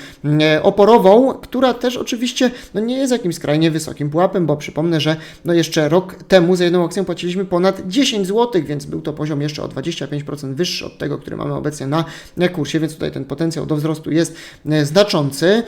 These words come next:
E, jeżeli chodzi o Tauron, mm, tu z kolei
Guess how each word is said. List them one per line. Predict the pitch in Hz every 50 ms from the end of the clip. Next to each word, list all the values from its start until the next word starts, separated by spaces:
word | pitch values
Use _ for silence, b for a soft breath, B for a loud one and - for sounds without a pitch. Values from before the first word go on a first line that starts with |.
| B B B 147 -
E, | 156 156 160 160 156
jeżeli | 170 170 190 190 190
chodzi | - 190 180 156 160 151
o | - 156 151
Tauron, | 151 - 175 185 196 196 202 202 220 240 262 269 262 269 B B B B B
mm, | - 151 165 170 170 175 165 175
tu | - 226 240 - - -
z | 143 -
kolei | - 180 175 190 202 214 202 175